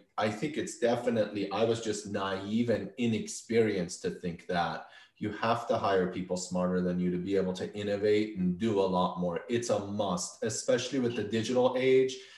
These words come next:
The internet moves so fast. There's no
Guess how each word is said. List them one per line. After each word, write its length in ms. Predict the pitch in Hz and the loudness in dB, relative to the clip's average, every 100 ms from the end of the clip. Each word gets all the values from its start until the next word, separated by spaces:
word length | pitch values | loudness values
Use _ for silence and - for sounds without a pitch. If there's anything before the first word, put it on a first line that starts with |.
| - - | -10 -2
The 80 | |
internet 540 | 120 127 143 151 143 123 | 0 2 2 4 2 2
moves 300 | 127 120 - | 0 -2 -4
so 260 | - 113 | 2 2
fast. 640 | 120 - 98 98 120 - - | 2 0 0 2 0 -2 0
There's 220 | 107 101 | 0 2
no 280 | 127 123 | 0 -2